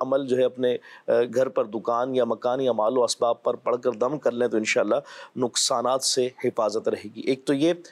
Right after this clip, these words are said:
دوسرا اسی کے ساتھ پڑھنے کے لیے ایک عمل ہے، نماز پنجگانہ کے بعد، پانچوں نمازوں کے بعد، یا ذا الجلال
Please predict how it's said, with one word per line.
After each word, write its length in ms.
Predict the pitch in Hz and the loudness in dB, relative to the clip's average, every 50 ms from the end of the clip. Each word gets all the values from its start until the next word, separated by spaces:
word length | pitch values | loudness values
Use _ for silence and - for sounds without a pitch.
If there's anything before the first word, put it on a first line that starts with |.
| - _ | -20 _
دوسرا 340 | - 143 143 - 180 160 160 | -6 -4 -2 0 2 2 2
اسی 300 | - - 139 - 196 185 | 2 2 0 -2 -2 -4
کے 100 | 170 165 | -4 -2
ساتھ 300 | - 160 156 156 - - | -2 0 -2 -2 -4 -4
پڑھنے 300 | - 135 139 160 175 175 | -4 -2 0 0 0 0
کے 120 | - 156 | 0 0
لیے 180 | 147 143 151 147 | 0 2 2 0
ایک 140 | 143 - - | 0 0 -2
عمل 240 | - 131 139 139 | 0 0 0 2
ہے، 80 | 123 117 110 - - - - - - - _ 120 | 2 0 0 -2 -6 -20 -20 -20 -20 -16 _ -8
نماز 500 | 120 120 120 117 120 123 135 143 147 165 170 165 | -4 -2 0 0 2 0 0 2 4 2 2 4
پنجگانہ 460 | 135 123 120 113 110 117 120 117 127 135 | 2 0 0 0 2 2 2 4 2 2
کے 200 | 135 - 135 117 | 2 2 0 2
بعد، 200 | 113 110 113 127 - _ | 2 2 2 0 -2 _
پانچوں 300 | - 120 123 120 - 147 | -4 -4 -4 -2 0 0
نمازوں 400 | 131 120 113 113 113 113 139 143 | 0 0 2 0 0 0 0 -2
کے 140 | 131 123 123 | 0 0 2
بعد، 180 | 110 107 110 143 - - - - - - _ - | 2 2 2 0 -2 -8 -20 -20 -20 -20 _ -16
یا 520 | 110 107 113 123 127 135 139 143 147 151 - - 117 110 107 | -8 -2 0 2 2 4 4 4 2 2 2 0 -2 0 2
ذا 60 | 120 | 2
الجلال 680 | 139 147 135 117 123 127 135 113 110 113 117 117 107 | 2 0 0 0 0 2 4 4 4 4 4 2 2